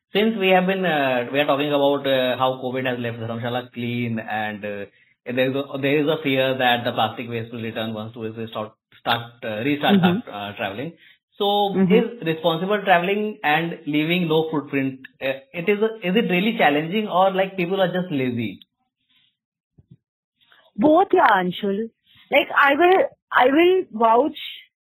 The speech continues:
Speaker 2: for the fact that it is a hundred percent possible to be
Speaker 1: Hmm.
Speaker 2: able to be responsibly traveling. You know, it is not an excuse. Leaving, there is no excuse for leaving a carbon footprint, you know, basically.
Speaker 1: Hmm.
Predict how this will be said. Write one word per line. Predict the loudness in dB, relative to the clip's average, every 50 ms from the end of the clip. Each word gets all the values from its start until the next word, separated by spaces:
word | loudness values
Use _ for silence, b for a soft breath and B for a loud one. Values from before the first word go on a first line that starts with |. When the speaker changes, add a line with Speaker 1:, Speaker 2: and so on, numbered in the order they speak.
| _ _ _ _ _ _ _ _ _
Speaker 2:
for | 2 4 4
the | 4 4 4
fact | 4 4 4 4
that | 2 0
it | 2 0
is | 2 2 2
a | 4
hundred | 4 2 2 2 0 -2
percent | -2 -2 0 0 0 2
possible | 2 2 2 2 -2 -2 -2 -2 -2 -4 _ _ _ _ _ _ _ _ _ _ 0
to | 0 4
be | 4 6 6
Speaker 1:
Hmm. | 6 6 4
Speaker 2:
able | 4 2
to | 2 2
be | 2 4
responsibly | 4 4 2 4 2 4 4 4 2 0 -4 -4 -4
traveling. | -4 -4 -6 -6 -6 -8 -10 -12 -12 -16 b b b b b b b
You | 2 4
know, | 6
it | 6 6 4 4
is | 4 4 6
not | 6 6 6 6 6 4
an | 4 4
excuse. | 4 2 2 2 0 -10 -16 -2 0 2 2 2 2 0 -2 -6 _ _ _ _ _ _ _ _ _ _ _ _ _ _ _ _ _ _ _ _ _ _ _ 2
Leaving, | 4 6 6 6 6 4 4 4 4 4
there | 4 4 6
is | 6 6
no | 6 6
excuse | 6 4 2 0 -4 -2 0 0 0 2
for | 4 4 4
leaving | 6 4 4 4 4 4
a | 4 2
carbon | 4 2 2 4 2 0 -2
footprint, | -4 -10 -14 _ _ -16 -14 -6
you | -4 -4
know, | -4 -4 -6 -8 -12 _ -10
basically. | -8 -6 -6 -6 -10 -14 -16 -16 -18 -18 -20 _ _ _ _
Speaker 1:
Hmm. | -16 -16 -16